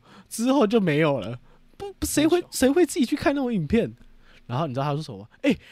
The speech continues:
Speaker 1: 我的 Instagram 都推给我动物性交影片呢。”我就，然后他就给，我就说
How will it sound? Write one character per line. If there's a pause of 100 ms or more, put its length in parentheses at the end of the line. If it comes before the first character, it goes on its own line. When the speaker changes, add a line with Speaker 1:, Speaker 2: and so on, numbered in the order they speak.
(160)
Speaker 1:
我
的
Instagram
都
推
给
我
动
物
性
交
影
片
呢。” (680)
我
就， (1400)
然
后
他
就 (200)
给，
我
就
说